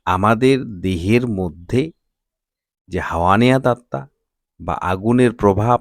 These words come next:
বা জিনের প্রভাবটা আছে বা খারাপ গুণগুলো আছে বা ষড়রিপু যেমন কাম, ক্রোধ, লোভ, মোহ, মায়া, মাৎসর্য আছে, এগুলোকে বিসর্জন দিলেই আমাদের দেহটি কী হবে? পাক হবে।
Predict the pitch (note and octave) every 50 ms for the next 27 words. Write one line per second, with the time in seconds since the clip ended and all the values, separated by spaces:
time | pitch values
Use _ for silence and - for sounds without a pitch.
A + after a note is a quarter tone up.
0 | - - D2+ D#2 D2+ - - G#2 G#2 A2+ A#2 A2 - - F#2+ F2+ E2+ F2+ G#2 A#2+
1 | B2 - - - C3 - - - - - D3+ D3 C#3+ _ _ _ _ _ _ _
2 | _ _ _ _ _ _ _ - F2 - - - F#2+ F#2+ G#2+ A2+ G#2+ G2+ F#2+ F#2
3 | G2+ A2 A#2+ A#2+ C3+ C#3 C3+ - - B2 A#2+ - - - D3+ D#3+ D#3+ _ _ _
4 | _ _ _ _ _ _ - E2+ F#2 F2+ E2+ D#2 - _ _ _ _ _ _ _
5 | - - - - G#2 G2+ G#2+ A2+ A#2 B2+ B2 A#2+ - A#2 B2 A#2 A#2 G#2+ G#2 G2+
6 | F#2+ F#2 G2 - - - G2 G2 A2 A#2 A#2 - A#2 A2+ A2+ G#2 - G2+ G2+ G#2+
7 | A2 A2 A2 G#2 G2+ G#2+ A2 G#2+ G#2 G2 G2 G2+ G#2 G2 F#2 F#2 - - - A#2
8 | A2 A#2+ B2+ B2 A#2+ B2 - - - _ _ _ _ _ _ _ - B2 C3 C3
9 | C#3+ D#3+ D#3+ D3 D3+ - D#3 C3 G#2+ F#2+ G#2+ G#2+ - - C3+ C3 B2 A#2+ A#2+ A#2
10 | A2 G#2 F2 D#2+ - - G2+ G#2+ B2 D3+ E3 E3 - - - G2+ G2+ G#2+ G2+ G#2+
11 | G#2 F2+ E2 F#2 F2+ F#2 F#2+ - - A2 _ - C3 B2 A#2+ G2+ E2 - _ _
12 | - F#2+ F#2 E2 C#2+ D2 D2 C2 C2